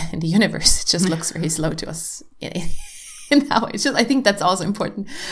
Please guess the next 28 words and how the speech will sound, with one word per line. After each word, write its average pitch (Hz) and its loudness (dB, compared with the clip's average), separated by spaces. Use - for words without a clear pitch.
to 262 -2
say. 233 2
And 226 4
I - 2
think 262 2
it 247 -2
plays 214 0
into 208 0
this, 180 -4
what's, 180 -4
what 180 -8
sometimes 185 -8
needs 196 -2
time 175 -2
can 180 -6
also 170 -4
happen 180 -10
fast. 175 -10
Um, 190 -2
but 202 -2
there 202 0
is, 214 -2
I 196 -2
think, 214 -2
an 208 -2
invitation 190 -6
to 185 -2
maybe 180 -4